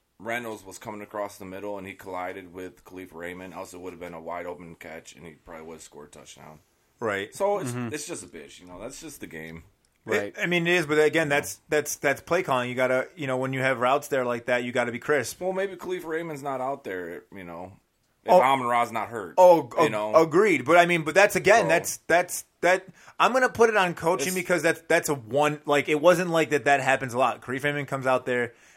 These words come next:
Speaker 2: and plays well for not getting in much when he
Speaker 1: Yeah.
Speaker 2: comes in.
Speaker 1: No doubt.
Speaker 2: So I'm not gonna sit here and, like, I'm not gonna, like, I agree, like, it's, that's
Speaker 1: It was
Speaker 2: a
Speaker 1: just
Speaker 2: shitty,
Speaker 1: another
Speaker 2: shitty happening. But it's like, when you have routes that are that close, these things happen.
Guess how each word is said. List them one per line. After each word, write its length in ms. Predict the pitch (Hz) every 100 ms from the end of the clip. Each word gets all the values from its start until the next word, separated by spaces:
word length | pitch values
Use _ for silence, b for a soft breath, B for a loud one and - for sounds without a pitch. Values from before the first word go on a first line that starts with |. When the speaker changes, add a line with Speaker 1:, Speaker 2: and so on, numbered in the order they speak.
| b
Speaker 2:
and 180 | 139 117
plays 280 | 135 135 104
well 300 | 120 127 113
for 180 | 120 120
not 220 | 113 110
getting 260 | 117 113
in 140 | 110 101
much 380 | 90 - - -
when 160 | 143 123
he 60 | 117
Speaker 1:
Yeah. 60 |
Speaker 2:
comes 260 | 127 110 101
in. 160 | 87
Speaker 1:
No 180 | 202 143
doubt. 160 | 123 165
Speaker 2:
So 140 | 160
I'm 140 | 147 156
not 220 | 170 165
gonna 180 | 170 156
sit 200 | - 160
here 160 | 147
and, 100 | 151
like, 180 | 143 139 139
I'm 100 | 139
not 180 | 151
gonna, 240 | 151 143 135
like, 200 | 135 131
I 160 | 139 139
agree, 380 | 131 127 135 143
like, 160 | 131 131
it's, 160 | 123 - _ _
that's 200 | 139 123
Speaker 1:
It 60 | -
was 140 | 113 123
Speaker 2:
a 40 |
Speaker 1:
just 120 | 135
Speaker 2:
shitty, 220 | 131 147 139
Speaker 1:
another 160 | 135 127
Speaker 2:
shitty 420 | - 147 135 131
happening. 460 | 127 131 147 156 147
But 80 |
it's 100 | 139
like, 200 | 147 147 B B -
when 100 | 170
you 60 |
have 240 | 196 202 160
routes 240 | 175 196
that 100 | 196
are 40 | 175
that 180 | 165 156
close, 420 | 147 151 185 - b b b
these 200 | 170 208
things 280 | - 220 196
happen. 400 | 175 214 185 -